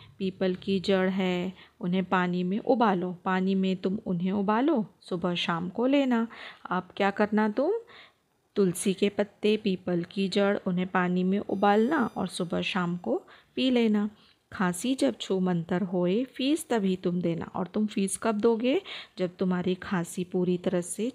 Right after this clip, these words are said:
चली जाएगी। छूमंतर होना मतलब गायब होना। जब खांसी तुम्हारी गायब हो जाएगी, तब तुम आकर मुझे फीस दे देना।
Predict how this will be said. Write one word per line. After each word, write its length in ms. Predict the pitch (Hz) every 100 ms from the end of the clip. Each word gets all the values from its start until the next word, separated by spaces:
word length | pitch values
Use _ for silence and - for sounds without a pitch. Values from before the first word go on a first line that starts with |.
| -
चली 320 | 220 196 190
जाएगी। 360 | 180 156 - 180
छूमंतर 560 | - 196 196 185 190
होना 280 | 202 196 196
मतलब 340 | 196 233 269
गायब 320 | 254 208 170 -
होना। 240 | 160 -
जब 160 | - - -
खांसी 340 | 170 - 196
तुम्हारी 320 | 226 233 240
गायब 280 | 240 240 247
हो 60 | 247
जाएगी, 440 | 269 320 233 185 - - -
तब 100 | 175 -
तुम 160 | 175 170
आकर 280 | 160 - 226
मुझे 260 | 269 311
फीस 300 | 302 285 269
दे 140 | 247 226
देना। 300 | 220 214